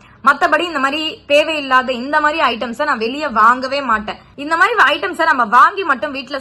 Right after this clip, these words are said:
சமைப்போம்னு நினைக்கிறீங்களா? ஒரு, ஒரு வாட்டி ட்ரை பண்ணணும்னு ஆசைப்படுவோம், ஆனா நம்ம வந்து அதை வந்து சமைக்கவே மாட்டோம். ஒரு வாட்டி ட்ரை பண்ணுவோம், அதுக்கப்புறம் விட்டுருவோம். அந்த பெரிய பாட்டில் பல வருஷம் ஆனாலும் அந்த ஃப்ரிட்ஜ்ல அப்படியே தான் கிடக்கும், நம்ம யூஸ் பண்ணவே மாட்டோம், அந்த, அந்த ரெசிபீஸ்க்காக யூஸ் பண்ணவே மாட்டோம். இந்த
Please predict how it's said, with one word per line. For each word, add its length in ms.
சமைப்போம்னு 440
நினைக்கிறீங்களா? 460
ஒரு, 160
ஒரு 200
வாட்டி 220
ட்ரை 100
பண்ணணும்னு 380
ஆசைப்படுவோம், 560
ஆனா 200
நம்ம 220
வந்து 240
அதை 200
வந்து 160
சமைக்கவே 480
மாட்டோம். 260
ஒரு 100
வாட்டி 160
ட்ரை 140
பண்ணுவோம், 340
அதுக்கப்புறம் 440
விட்டுருவோம். 440
அந்த 120
பெரிய 400
பாட்டில் 340
பல 200
வருஷம் 300
ஆனாலும் 280
அந்த 180
ஃப்ரிட்ஜ்ல 340
அப்படியே 360
தான் 180
கிடக்கும், 340
நம்ம 220
யூஸ் 260
பண்ணவே 320
மாட்டோம், 300
அந்த, 220
அந்த 200
ரெசிபீஸ்க்காக 720
யூஸ் 220
பண்ணவே 280
மாட்டோம். 280
இந்த 160